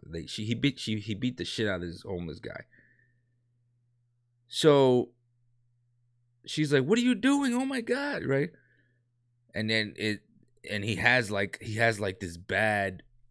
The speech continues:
attitude in him, right? You, you know, the guy, and she saw that for the first time, that he has this, like, you know, evil whatever in him.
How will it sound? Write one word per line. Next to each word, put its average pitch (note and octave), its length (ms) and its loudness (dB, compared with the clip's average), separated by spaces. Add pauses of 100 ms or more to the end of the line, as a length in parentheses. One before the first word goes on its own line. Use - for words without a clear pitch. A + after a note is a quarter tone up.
(140)
attitude G2+ 560 0
in D#2+ 160 -12
him, D#2+ 240 -16 (400)
right? E2 240 -8 (1300)
You, E2 360 -10 (120)
you G2+ 140 -4
know, F#2+ 120 0
the E2+ 100 -2
guy, F2+ 200 2
and F2 160 -4
she G2 200 -4
saw A2 380 0
that F#2 220 -2
for G2+ 100 -4
the E2+ 100 -4
first F#2+ 320 -4
time, G2+ 360 -8
that F2 140 -6
he G2 100 -2
has F#2+ 220 -4
this, F2 280 -8
like, - 320 -12 (640)
you G2+ 140 -8
know, E2+ 340 -6 (200)
evil F2+ 600 -2 (280)
whatever F2 540 -4
in C#2+ 120 -14
him. D#2 100 -16